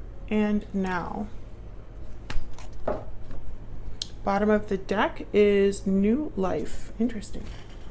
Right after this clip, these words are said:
Here and now, it's kind of like being on a threshold of some sort. You're between the past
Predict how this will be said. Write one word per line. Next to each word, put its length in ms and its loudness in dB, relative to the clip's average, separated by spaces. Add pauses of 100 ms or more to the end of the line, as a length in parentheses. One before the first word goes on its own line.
(260)
Here 160 2
and 80 4
now, 240 6
it's 120 -2
kind 220 2
of 80 0
like 220 6
being 180 4
on 100 4
a 80 -2
threshold 680 0 (1120)
of 100 0
some 200 0
sort. 520 4
You're 220 6
between 380 0
the 80 0
past 600 0